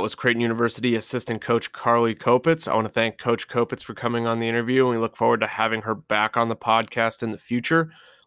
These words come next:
I also wanna wish Coach Kopitz and the entire Creighton Blue Jay program good luck as they begin their season this spring.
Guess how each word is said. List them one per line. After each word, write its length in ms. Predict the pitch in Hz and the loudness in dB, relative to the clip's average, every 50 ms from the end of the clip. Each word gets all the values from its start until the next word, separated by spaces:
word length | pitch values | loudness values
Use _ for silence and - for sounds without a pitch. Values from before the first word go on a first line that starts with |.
| _ - - | _ -4 0
I 80 | 113 110 | 4 4
also 300 | 110 113 110 - 127 120 | 4 4 4 2 4 4
wanna 180 | 120 120 117 | 4 4 4
wish 400 | 110 110 113 120 123 117 - - | 4 4 4 4 4 2 0 -4
Coach 320 | - - 127 120 113 - - | -4 0 2 2 2 0 -2
Kopitz 480 | - 123 117 110 - 127 123 - - - | 0 0 2 2 2 0 -2 -2 -4 -2
and 240 | 127 117 113 113 | -2 -2 0 0
the 120 | 113 113 117 | -2 -2 -2
entire 480 | 110 - - 110 113 113 113 110 - _ | -4 -2 -2 0 0 2 0 0 -4 _
Creighton 440 | - - 127 123 120 - 113 113 110 | -6 0 2 2 2 0 -2 -6 -4
Blue 200 | - 117 117 117 | -2 0 0 0
Jay 220 | - 117 113 113 | 0 0 0 0
program 720 | - - - - 120 120 117 113 123 123 123 123 123 123 | 0 -2 -2 0 2 2 2 2 2 2 2 2 0 0
good 160 | 113 117 113 104 | -2 -4 -4 -2
luck 340 | 104 113 120 123 120 - | 0 2 2 2 2 0
as 120 | 127 113 90 | -2 -4 -2
they 100 | 117 113 | -2 -4
begin 420 | 98 - 110 98 117 110 110 110 | -2 -4 -6 -4 -4 -4 -2 -2
their 140 | 110 107 104 | -2 -4 -6
season 440 | - - - - 113 110 113 113 110 | -6 -8 -6 -4 -4 -2 -2 -2 -4
this 140 | 110 107 - | -4 -6 -8
spring. 500 | - - - - 131 139 139 139 135 | -10 -6 -2 2 4 4 4 4 2